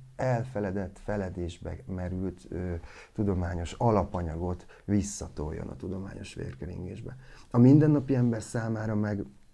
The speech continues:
olyan fajta kulturális örökség, őrzés, mint ahogy büszkék vagyunk a helyi dalainkra, a helyi viseletünkre, a helyi ételeinkre.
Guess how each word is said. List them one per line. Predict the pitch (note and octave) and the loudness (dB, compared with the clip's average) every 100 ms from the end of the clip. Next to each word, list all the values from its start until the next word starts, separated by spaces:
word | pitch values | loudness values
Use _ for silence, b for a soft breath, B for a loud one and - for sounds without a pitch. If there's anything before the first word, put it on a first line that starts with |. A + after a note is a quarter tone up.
| - - - - - | -20 -20 -20 -20 0
olyan | F3+ F3+ F#2 | 6 6 6
fajta | F#2+ F#2 F#2 | 2 -2 -2
kulturális | A2+ G2+ F#2 F2 F2 G2 | 0 0 0 -2 -2 -2
örökség, | G#2+ G#2 - F2 E2 | -2 -2 -4 -4 -2
őrzés, | G#2 A2+ A#2+ C#3 C3 C3 B B | -2 0 2 2 2 -2 B B
mint | C3 C3 | 2 4
ahogy | C3+ B2+ | 4 4
büszkék | B2+ B2+ - E2+ | 4 2 -2 -4
vagyunk | F2+ F2 F2+ F2 | -2 -2 -2 -4
a | F2+ | -6
helyi | G2 F#2+ D#2+ D#2 B B - | -4 -2 -2 -4 B B -4
dalainkra, | G2 G#2 G#2+ G#2 G#2 G#2 G#2+ G#2 B B B | 2 4 4 2 2 0 0 -2 B B B
a | D2 | -6
helyi | F2+ E2+ | -2 0
viseletünkre, | F2 F#2 G#2 F#2+ E2+ F#2+ F#2 F#2 F#2 | 0 0 -2 -4 -4 -4 -2 -2 -4
a | |
helyi | F2 F#2 F2 - | -4 -2 -4 -4
ételeinkre. | F#2 F2+ F#2+ F#2+ G2+ G2+ A2 | -6 -4 -4 -2 -2 -2 -6